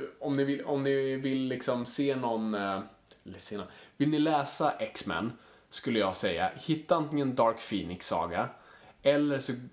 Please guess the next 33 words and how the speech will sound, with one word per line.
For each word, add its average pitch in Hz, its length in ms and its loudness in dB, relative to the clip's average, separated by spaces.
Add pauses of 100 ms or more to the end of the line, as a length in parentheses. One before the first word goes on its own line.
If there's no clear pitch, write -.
(100)
eh, 104 460 2
kör 101 360 0
ni, 92 340 -2
åh, 113 320 2 (680)
eh, 90 520 -4 (160)
den 123 300 -2
släpptes - 440 -8
tvåtusen 107 640 -10
tretton - 580 -6
och 98 160 -10
var 90 160 0
faktiskt - 480 -14
väldigt, 90 480 -8 (1000)
eh, 98 80 -10 (760)
den 147 280 2
kunde 117 220 -4
jag 117 340 0
läsa. 90 420 -4 (140)
Nu 104 80 -12
ska 117 120 -12
vi 107 60 -10
se, 90 160 -6
det 101 260 -10
var 104 340 0 (160)
All 143 80 0
New 147 300 0
X-Men - 600 -10
från - 160 -10
tvåtusen - 300 -6
tretton 101 420 -4
om 98 460 -4
Brian 101 360 2
Mi-, 101 220 -2